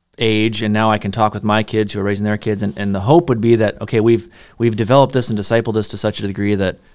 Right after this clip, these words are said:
um, this works out and we can actually talk to each other about politics. Uh, so I am in the very beginning stages of that, and my hope is I can use some of my, I, I'm, I don't, I'm not gonna say I have this figured out or any of the keys or anything like that, but here's some things I've thought about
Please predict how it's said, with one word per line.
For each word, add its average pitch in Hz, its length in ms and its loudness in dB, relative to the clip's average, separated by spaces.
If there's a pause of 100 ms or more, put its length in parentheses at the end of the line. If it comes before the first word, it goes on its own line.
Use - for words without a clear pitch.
(340)
um, 92 460 -4 (360)
this 104 240 -6
works 113 200 0
out 127 180 4
and 95 80 -6
we 98 60 -2
can 107 120 -2
actually 107 220 -2
talk 117 180 0
to - 80 -4
each 98 160 -4
other 95 160 -2
about 92 280 -2
politics. 98 580 -2 (460)
Uh, 101 180 0
so 110 320 2
I 143 300 4
am 104 460 2
in 107 160 0
the 104 80 0
very 113 240 2
beginning 110 360 2
stages 123 360 2
of 98 100 -2
that, 92 340 0
and 101 280 0
my 113 200 2
hope 107 260 -2
is 90 340 -4 (480)
I 104 140 -8
can 110 180 -2
use 107 220 0
some 107 180 -2
of 95 100 -2
my, 101 400 0 (960)
I, 104 140 -6
I'm, 110 260 -4
I 110 120 0
don't, 120 160 0
I'm 117 100 0
not 113 140 2
gonna 107 100 -6
say 107 160 0
I 98 60 0
have 104 160 0
this 101 140 -4
figured 104 260 -2
out 107 160 4
or 101 40 2
any 107 120 2
of 98 60 -2
the 98 60 -4
keys 117 300 -2
or 113 40 0
anything 104 180 0
like 98 100 -4
that, 127 260 2
but 95 140 0
here's 127 240 2
some 104 140 -2
things 127 320 0
I've 95 160 -2
thought 117 240 4
about 92 380 -2